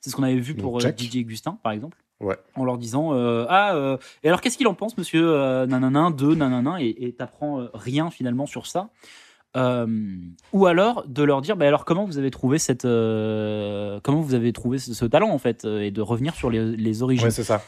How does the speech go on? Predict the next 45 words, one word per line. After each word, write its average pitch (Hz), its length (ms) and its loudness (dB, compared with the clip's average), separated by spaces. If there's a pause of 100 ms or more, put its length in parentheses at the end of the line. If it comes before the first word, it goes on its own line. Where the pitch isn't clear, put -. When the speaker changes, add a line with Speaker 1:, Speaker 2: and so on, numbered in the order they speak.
(160)
Speaker 1:
Là, 170 380 4
ils 139 100 -4
avaient 135 200 0
déjà 175 340 2
fait, 175 360 0 (420)
euh, - 220 -12
les 113 240 0
imitations 123 460 -2 (360)
avec, 127 480 -4 (480)
euh, 107 160 -2
Barbara 110 320 -4
Schulz - 260 -6
en 123 60 -6
fait, 196 240 -4
et 110 60 -8
on 101 80 -10
lui 98 120 -10
a 101 60 -6
déjà 151 240 2
donné 135 180 -2
un 127 120 -2
livre 147 220 -6
Speaker 2:
Ouais. 101 120 2
Speaker 1:
pour - 100 -4
faire 175 140 0
les 131 120 -8
imitations. 127 400 -8 (280)
Donc 131 140 -2
ça, 180 140 2
déjà, 147 220 -2
cette 120 180 -10
carte-là, 127 380 -4
elle 87 80 -6
est 80 100 -12
grillée. 131 440 -2 (580)
Et 240 240 2
sur - 180 -8
son 147 180 -2
origine, 131 480 0 (100)
on 156 100 2
lui 135 180 -4
fait 269 360 -10
un 175 100 -2
peu 160 160 -6
faire. 143 400 -6